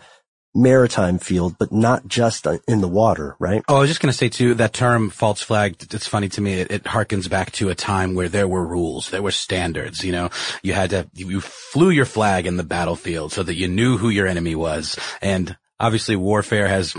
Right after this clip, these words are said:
Speaker 2: let's say, devolved into something much less sportsmanlike than that. <laughs> Leave it there. Anyway.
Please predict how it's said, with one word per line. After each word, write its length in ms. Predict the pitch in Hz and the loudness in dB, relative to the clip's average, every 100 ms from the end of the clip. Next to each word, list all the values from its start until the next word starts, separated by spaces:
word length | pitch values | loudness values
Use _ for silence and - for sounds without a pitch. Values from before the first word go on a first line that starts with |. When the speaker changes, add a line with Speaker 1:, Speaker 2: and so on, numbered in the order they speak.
| - | -10
Speaker 2:
let's 160 | 95 - | -8 -4
say, 180 | 98 | -4
devolved 720 | 87 85 101 87 85 85 82 82 - - | -4 -2 0 0 0 -2 -4 -10 -14 -6
into 140 | 92 | -6
something 360 | - 92 92 87 | -4 -6 -4 -2
much 320 | 90 87 - | 0 0 -2
less 220 | 92 85 | -2 -2
sportsmanlike 800 | - - 92 - 85 82 80 - 98 | -4 -6 -6 -4 -4 -4 -6 -8 -10
than 180 | 92 85 | -6 -4
that. 340 | 80 78 - - | -4 -4 -8 -12
<laughs> 100 | _ | _
Leave 540 | 110 101 - - 98 82 | -8 -8 -8 -8 -4 -4
it 80 | - | -6
there. 220 | 90 92 - - - - - | -8 -8 -12 -18 -16 -16 -6
Anyway. 380 | 101 87 - | -4 -4 -8